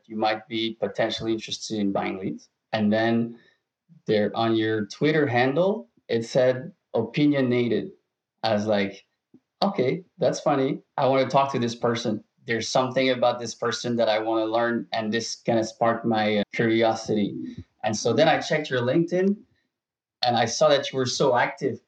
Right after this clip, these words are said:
'cause I, I didn't know you, I didn't know you before. And I was like, "All right, this guy's putting himself out there. He's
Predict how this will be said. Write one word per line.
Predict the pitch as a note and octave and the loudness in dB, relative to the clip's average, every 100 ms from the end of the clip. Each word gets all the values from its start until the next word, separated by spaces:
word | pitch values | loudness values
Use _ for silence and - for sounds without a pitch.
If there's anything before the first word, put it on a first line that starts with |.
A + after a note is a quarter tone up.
| _ | _
'cause | - A2+ | -4 -2
I, | A2 G#2 - | -2 -2 -4
I | G#2+ | -2
didn't | B2 B2+ B2 | 0 0 0
know | D3 | 0
you, | D3+ - | -2 -4
I | G#2 A2 | -2 -2
didn't | A2+ A2+ | 0 0
know | A#2 C3 | 0 0
you | A#2 | -2
before. | G#2+ G#2+ A2+ G#2 - _ _ - | -6 -6 -4 -4 -6 _ _ -6
And | A2 | 0
I | G#2+ | 0
was | G#2+ G#2 | 0 0
like, | G#2+ G#2 | 0 0
"All | - | 0
right, | C#3+ B2 | 0 0
this | A2+ | -4
guy's | D#3+ E3 - | -2 -2 -2
putting | D#3 D3+ | -2 0
himself | D3 D3 C#3+ C#3+ | 0 2 0 2
out | C#3+ - | 2 2
there. | E3+ D#3+ | 2 2
He's | D3 C#3+ | 0 -4